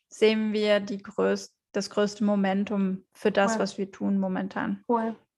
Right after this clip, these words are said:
Speaker 2: Also ist es noch nicht alles verloren.
Speaker 1: Nein,
Speaker 2: <laughs>
Speaker 1: genau.
Speaker 2: Definitiv nicht. Cool. Ähm, ja,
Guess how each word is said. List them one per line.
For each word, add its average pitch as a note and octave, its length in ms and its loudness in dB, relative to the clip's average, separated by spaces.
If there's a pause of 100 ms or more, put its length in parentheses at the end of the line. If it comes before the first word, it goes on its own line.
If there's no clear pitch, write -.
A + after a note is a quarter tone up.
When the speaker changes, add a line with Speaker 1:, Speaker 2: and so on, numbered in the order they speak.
(380)
Speaker 2:
Also G#3 260 8
ist - 200 2
es A#3 140 0
noch G3+ 140 8
nicht G3+ 300 2
alles G3 260 6
verloren. F#3 540 4 (340)
Speaker 1:
Nein, C#4 500 12
Speaker 2:
<laughs> D#4 380 6
Speaker 1:
genau. A3 220 0
Speaker 2:
Definitiv A3 520 0
nicht. A3+ 280 -10 (1120)
Cool. C4 180 10
Ähm, G#3 480 10
ja, A#3 240 10